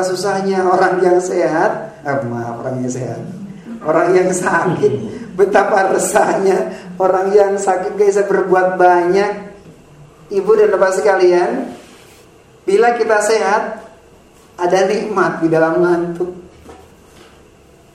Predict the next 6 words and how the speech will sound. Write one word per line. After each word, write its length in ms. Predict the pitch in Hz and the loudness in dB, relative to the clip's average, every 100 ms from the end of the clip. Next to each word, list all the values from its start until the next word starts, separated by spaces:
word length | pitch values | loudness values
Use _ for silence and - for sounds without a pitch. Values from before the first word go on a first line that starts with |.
| - | -10
Ada 400 | 214 220 226 226 | -4 0 0 2
nikmat. 560 | 247 240 240 214 220 | 2 2 0 -2 -2
Ya 160 | 240 247 | 0 2
Allah, 320 | 247 254 262 | 2 2 2
ya 160 | 247 226 | 2 2
Rabb, 400 | 240 269 - - | 2 -2 -4 -14